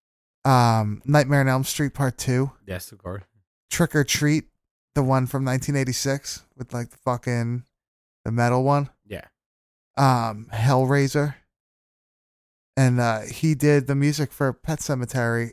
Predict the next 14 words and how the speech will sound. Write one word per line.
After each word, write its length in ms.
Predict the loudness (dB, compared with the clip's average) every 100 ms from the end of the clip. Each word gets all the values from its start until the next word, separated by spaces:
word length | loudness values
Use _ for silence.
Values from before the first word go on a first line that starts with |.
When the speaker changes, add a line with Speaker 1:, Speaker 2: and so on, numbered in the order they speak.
| -6
Speaker 1:
in 360 | -6 -4 -8 _ -4
the 80 | -2
one 140 | -2
that's 120 | -4
coming 260 | -6 -4 -2
out. 220 | -2 -4 _ _ _ _ -4
Speaker 2:
No, 160 | -4
the 160 | -4 -2
new 240 | 0 0 -2
one. 140 | -4
Speaker 1:
Yeah, 160 | 0 0
twenty 240 | 2 0
nineteen. 440 | 0 0 -2 -4 -6 -10
Speaker 2:
Yeah. 260 | -12 -12